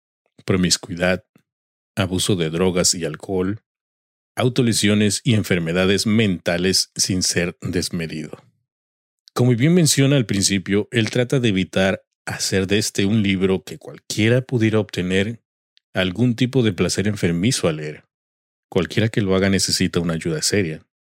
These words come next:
No es necesario decir que aquellos que han experimentado un trauma similar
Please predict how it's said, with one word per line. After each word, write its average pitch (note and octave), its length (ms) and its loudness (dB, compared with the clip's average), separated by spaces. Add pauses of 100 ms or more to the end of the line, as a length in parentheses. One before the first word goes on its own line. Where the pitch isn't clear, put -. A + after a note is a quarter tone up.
(420)
No G2+ 280 4
es D3 180 2
necesario A#2 720 2
decir G2 480 0
que - 140 -6
aquellos B2+ 580 0
que - 200 -4
han F#2+ 200 0
experimentado E2 920 -6
un G#2+ 220 -2
trauma F#2+ 380 0
similar F2 640 -2